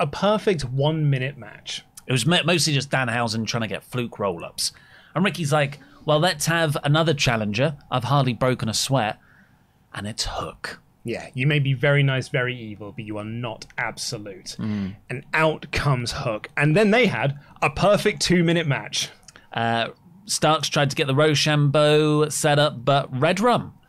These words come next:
Speaker 2: was locked in.
Speaker 1: The crowd re-, the,
Speaker 2: Oh my God.
Speaker 1: the crowd reaction to Hook coming out anyway was amazing. And then Hook just comes in, he's got those wicked punches that he does and the big suplex and stuff. And, like, you got Taz, like, you,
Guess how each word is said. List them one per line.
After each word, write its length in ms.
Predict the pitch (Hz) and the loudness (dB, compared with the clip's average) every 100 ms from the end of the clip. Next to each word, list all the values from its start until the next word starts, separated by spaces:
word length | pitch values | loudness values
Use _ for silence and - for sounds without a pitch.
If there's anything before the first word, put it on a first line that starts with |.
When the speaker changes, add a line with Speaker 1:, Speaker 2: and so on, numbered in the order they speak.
| - - - - | -20 -20 -20 -8
Speaker 2:
was 480 | 113 123 123 117 - - - 147 | 0 2 4 2 0 -6 -10 0
locked 360 | 143 151 - | 0 0 0
in. 260 | 165 135 - | 0 2 0
Speaker 1:
The 160 | 151 151 | 0 0
crowd 500 | 143 - - 208 233 | 0 -2 2 2 2
re-, 120 | 196 - | 0 0
the, 60 | |
Speaker 2:
Oh 120 | 117 | -2
my 120 | 95 - | -4 -10
God. 240 | - - | -14 -6
Speaker 1:
the 80 | 165 | -4
crowd 300 | - 269 311 | 0 2 4
reaction 340 | 254 180 - 143 | 2 0 0 2
to 160 | 147 | 2
Hook 300 | 139 156 151 - | 2 0 -2 -4
coming 320 | 151 131 127 | -2 -2 -2
out 160 | 117 - | -4 -4
anyway 480 | 120 107 87 - - | -8 -10 -16 -20 -6
was 240 | 143 147 139 | 2 2 2
amazing. 720 | 127 120 110 101 - 95 - - - - | -4 -6 -6 -8 -14 -18 -20 -20 -12 -2
And 120 | 147 | 0
then 100 | 139 | 0
Hook 320 | - 196 196 | 0 0 0
just 180 | 170 143 | 0 0
comes 220 | 156 147 | 2 2
in, 80 | 131 | 0
he's 120 | 120 | -2
got 100 | 117 | -4
those 200 | 113 110 | -4 -6
wicked 540 | 120 135 202 202 180 | -2 2 2 2 -4
punches 540 | - 147 147 143 143 139 | -2 0 0 2 0 0
that 140 | 139 | -2
he 180 | 123 131 | -2 -4
does 380 | 120 123 120 120 | -2 -2 0 -2
and 80 | 110 | -6
the 40 | |
big 140 | 104 143 | -4 -2
suplex 440 | - 143 139 131 | 0 -2 -2 -6
and 80 | 113 | -8
stuff. 320 | - 123 - | -6 -6 -6
And, 60 | 117 | -8
like, 160 | 110 | -10
you 320 | - - - - | -12 -20 -16 -10
got 180 | 127 | -6
Taz, 400 | - 160 160 147 | -4 0 0 2
like, 140 | 147 139 - - | -2 -4 -10 -16
you, 120 | 175 | -16